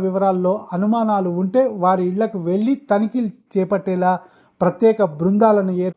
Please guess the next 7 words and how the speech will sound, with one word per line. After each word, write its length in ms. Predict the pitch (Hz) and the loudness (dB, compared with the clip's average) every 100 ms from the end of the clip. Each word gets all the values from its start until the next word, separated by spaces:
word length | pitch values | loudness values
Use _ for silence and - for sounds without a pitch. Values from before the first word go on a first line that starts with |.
| - | 2
చేయనుందని 520 | 214 226 220 190 180 165 | 4 4 2 -2 -4 -4
సమాచారం. 500 | 170 175 180 175 180 190 _ _ | -4 -2 0 0 -2 -8 _ _
దీని 300 | 165 208 202 175 | 2 2 4 2
ద్వారా 260 | 185 202 240 - _ _ | 4 4 0 -4 _ _
అనర్హులను 600 | 202 254 311 302 285 220 170 | 0 2 4 4 0 0 -2
గుర్తించి 480 | 185 185 214 196 262 269 _ _ _ - | -4 -2 -4 -2 -2 -2 _ _ _ -14
వారి 460 | 165 170 220 262 | -2 4 4 2